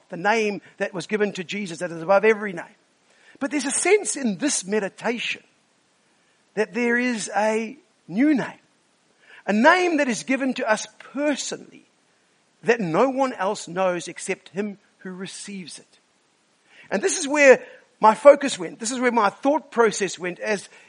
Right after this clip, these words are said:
in terms of not just the echoes that abound throughout the Word of God on names, but the, the, the idea of giving and receiving names.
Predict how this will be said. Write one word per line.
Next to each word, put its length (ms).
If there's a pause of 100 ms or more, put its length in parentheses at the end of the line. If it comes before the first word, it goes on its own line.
in 120
terms 400
of 220 (220)
not 180
just 360
the 200
echoes 520
that 120
abound 560
throughout 360
the 80
Word 200
of 80
God 280
on 280
names, 400
but 180 (380)
the, 80
the, 140 (100)
the 140
idea 400
of 280 (540)
giving 340
and 140
receiving 560
names. 560